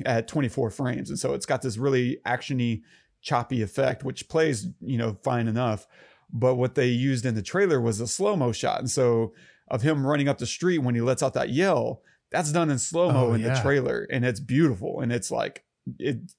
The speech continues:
Speaker 1: gives me sh-, chills, like, you know, even thinking
Speaker 2: Yeah.
Speaker 1: about it, because it's this perfect punctuation mark on the montage. And instead of ending it like they did in the trailer, they play that back in real time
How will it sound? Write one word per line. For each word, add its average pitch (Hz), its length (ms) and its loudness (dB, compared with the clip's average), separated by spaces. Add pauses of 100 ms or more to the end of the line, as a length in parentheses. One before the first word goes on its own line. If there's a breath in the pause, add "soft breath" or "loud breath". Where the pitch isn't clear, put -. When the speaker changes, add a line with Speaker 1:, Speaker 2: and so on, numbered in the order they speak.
(100)
Speaker 1:
gives 135 220 0
me 117 80 0
sh-, - 180 -8 (100)
chills, 156 580 0
like, - 220 -4 (100)
you 127 180 -4
know, 117 140 -2
even 123 180 -2
thinking 143 360 -2
Speaker 2:
Yeah. 120 100 2
Speaker 1:
about 135 200 0
it, - 160 -6 (400 loud breath)
because 127 220 -2
it's 117 180 -4
this 117 180 -6
perfect 156 500 -2
punctuation 135 640 -2
mark 110 340 -2 (320 loud breath)
on 117 160 -2
the 110 40 0
montage. 127 600 -2 (300 soft breath)
And 120 120 -2
instead 143 380 0
of 135 160 2
ending 147 240 2
it 135 140 0
like 127 180 0
they 131 100 0
did 123 140 2
in 120 60 -2
the 113 80 -2
trailer, 123 600 0 (360)
they 117 440 2 (120)
play 147 200 2
that 127 200 4
back 123 240 2
in 123 100 -4
real 156 180 2
time 135 460 -2